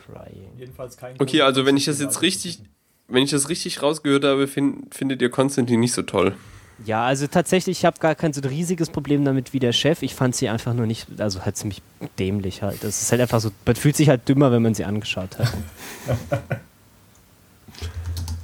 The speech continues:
Speaker 4: Ähm.
Speaker 1: Und ich hab halt das Problem, dass der halt wirklich, also dass ich halt nicht drüber hinwegkomme, dass der aussieht wie jemand, der so auf der Comic-Con rumläuft. Also,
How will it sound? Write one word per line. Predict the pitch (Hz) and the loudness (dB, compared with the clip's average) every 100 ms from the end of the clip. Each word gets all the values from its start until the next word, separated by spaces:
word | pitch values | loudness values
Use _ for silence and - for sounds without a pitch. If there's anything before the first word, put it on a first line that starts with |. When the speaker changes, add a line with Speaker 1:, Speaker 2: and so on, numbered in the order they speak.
| - - - - - 156 | -12 -12 -14 -12 -4 0
Speaker 4:
Ähm. | 135 139 135 | 2 4 4
Speaker 1:
Und | |
ich | 139 160 | 4 4
hab | - | 4
halt | 156 | 4
das | 147 - | 2 4
Problem, | 151 123 131 147 | 2 4 4 6
dass | 135 - | 4 4
der | 127 | 4
halt | 127 123 | 4 2
wirklich, | 127 127 117 | -2 -2 -2
also | 113 | -2
dass | 113 117 | 0 0
ich | 117 | 2
halt | 113 120 | 0 0
nicht | - | -2
drüber | 139 120 | -2 2
hinwegkomme, | 110 110 - 127 120 | 2 2 2 0 2
dass | 117 - | 2 2
der | - | 0
aussieht | 110 123 117 | 0 -2 0
wie | 120 | 0
jemand, | 117 117 113 | 4 2 4
der | 107 | 2
so | 117 | 0
auf | |
der | - 107 | -2 -2
Comic-Con | - 107 110 - 92 | 0 0 0 -2 -4
rumläuft. | 92 92 90 101 - - - | -2 -4 -6 -10 -14 -18 0
Also, | 110 104 107 101 | 2 4 2 0